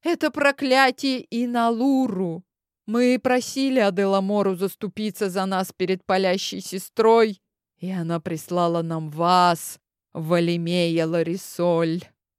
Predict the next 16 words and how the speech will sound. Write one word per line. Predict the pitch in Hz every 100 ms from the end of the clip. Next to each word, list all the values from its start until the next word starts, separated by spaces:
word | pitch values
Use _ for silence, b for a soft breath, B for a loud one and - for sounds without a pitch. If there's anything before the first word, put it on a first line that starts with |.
| _
«Ладно, | 208 240 226 196 196
Рейбель, | 196 185 160 170
классная | - 277 254 - 190
легенда, | 202 208 311 302 185
но | 185 214
мне | 233 277 277
уже | 185 180
поднадоело». | 180 208 226 233 208 233 208 196 185 170 160 156 143 _ -
Не | 190 196
выдержала | 226 254 185 147 170 165
я. | 185 208 175 139 -
Мне | 175 214 233 277
нужно | 214 214 233 247 214
возвращаться | 180 190 190 208 208 - 240 247 190
во | 165
свояси. | 180 196 214 220 226 185 151 - 170 143